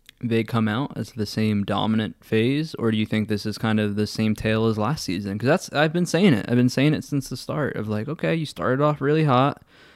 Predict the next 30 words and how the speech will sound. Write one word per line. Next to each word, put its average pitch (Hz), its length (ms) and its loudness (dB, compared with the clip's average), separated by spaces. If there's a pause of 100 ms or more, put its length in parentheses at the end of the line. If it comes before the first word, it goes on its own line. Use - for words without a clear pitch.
(120)
you 113 160 4
know, 120 200 2
same 135 520 0
thing 139 200 2
as 139 120 0
M 143 180 2
W. 135 280 4
You 143 100 0
started 110 340 -2
off 120 220 -2
the 110 80 -2
best 110 280 -2
team, 127 260 4
period. 123 360 4
No 110 140 4
one 120 100 2
could - 140 -4
touch 113 180 0
you. 123 80 0
Frosty 117 320 0
told 113 160 0
me 107 60 0
stories. 110 400 0
He's 110 140 -2
like, 107 200 -2
he 113 120 -4
was 110 120 -2
literally, 110 280 0
like, 101 180 -2
playing 101 440 -2